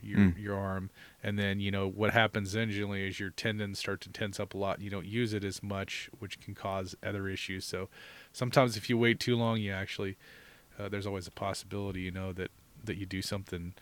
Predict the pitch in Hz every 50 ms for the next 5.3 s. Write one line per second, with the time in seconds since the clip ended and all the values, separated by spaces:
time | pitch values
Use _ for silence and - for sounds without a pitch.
0 | - - - - - - - - - - 101 98 90 85 95 98 98 98 101 98
1 | 92 90 90 - - - - - - 104 101 95 92 92 95 - - - 98 92
2 | 95 98 101 98 95 92 - 95 92 90 92 90 - 95 95 92 92 95 92 90
3 | 90 90 87 87 87 85 - - - 95 92 90 87 - - 92 92 87 87 87
4 | 90 90 92 92 92 95 95 95 92 87 90 90 92 95 78 - - 104 101 98
5 | 95 95 92 90 87 90